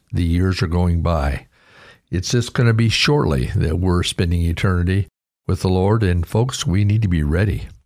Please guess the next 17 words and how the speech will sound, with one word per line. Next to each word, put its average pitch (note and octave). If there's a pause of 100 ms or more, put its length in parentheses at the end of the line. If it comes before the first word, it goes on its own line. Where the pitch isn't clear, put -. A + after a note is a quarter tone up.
We F2+
always A2+
need F#2
to F#2+
be F2+
ready. C2
Our D2+
Heavenly G#2
Father, F#2+ (400)
thank F2
you E2
for -
the D#2
opportunity D2+
to C#2+
share D#2
today. F2